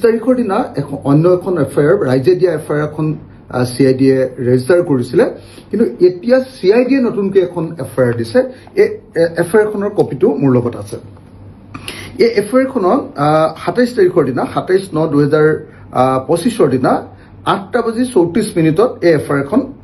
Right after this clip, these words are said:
আপোনাৰ, আহ, হেৰি কৰা হৈছে, ৰেজিষ্টাৰ কৰা, আহ, কি,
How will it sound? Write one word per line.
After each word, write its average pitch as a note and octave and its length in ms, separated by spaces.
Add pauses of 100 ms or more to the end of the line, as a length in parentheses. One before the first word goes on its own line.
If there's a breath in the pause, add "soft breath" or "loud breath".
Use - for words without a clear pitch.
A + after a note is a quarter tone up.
(160)
আপোনাৰ, C3 340 (280)
আহ, B2+ 180 (120)
হেৰি C3+ 200
কৰা A2+ 160
হৈছে, G#2+ 280 (360 loud breath)
ৰেজিষ্টাৰ C#3 480
কৰা, B2+ 120
আহ, D3+ 160
কি, E3+ 100